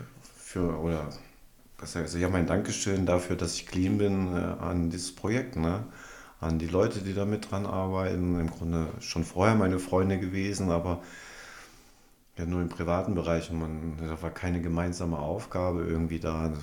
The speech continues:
wo, wo ich mich hätte dran festhalten können. Und dieses Projekt hat mir tatsächlich Perspektive eröffnet. Und das war so, das war im Grunde so der Beginn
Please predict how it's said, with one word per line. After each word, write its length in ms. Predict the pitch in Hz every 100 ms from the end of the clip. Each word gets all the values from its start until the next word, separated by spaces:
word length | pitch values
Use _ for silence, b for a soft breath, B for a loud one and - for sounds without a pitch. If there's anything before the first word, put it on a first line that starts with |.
| 87
wo, 300 | 80 80 87 - - - - - -
wo 100 | 85
ich 140 | 78
mich 420 | 82 76 - -
hätte 160 | 80 -
dran 180 | - 78
festhalten 560 | 85 82 - 73 80
können. 400 | 73 69 69 71 B B B B
Und 80 | 87
dieses 160 | 82 -
Projekt 380 | - 87 120 -
hat 180 | 78
mir 160 | 78 76
tatsächlich 400 | 87 - 85 -
Perspektive 640 | 85 80 85 - 92 85 80
eröffnet. 560 | 78 80 - 82 78 B B B B B B B
Und 240 | - 82 90
das 180 | -
war 120 | 107 110
so, 560 | 117 113 113 110 113 -
das 280 | - - -
war 240 | 113 117
im 120 | 117
Grunde 320 | 110 - 127 113
so 260 | 107 107
der 160 | 104 95
Beginn 840 | 95 87 104 104 104 98 - -